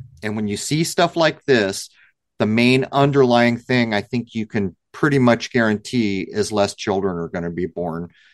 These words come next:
And I think that's a big part of why this goes on. But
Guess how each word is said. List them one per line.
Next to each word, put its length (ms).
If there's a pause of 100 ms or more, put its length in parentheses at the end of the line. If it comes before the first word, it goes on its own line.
(260)
And 300
I 80
think 260
that's 220
a 80
big 240
part 400
of 160
why 180
this 240
goes 300
on. 340 (500)
But 280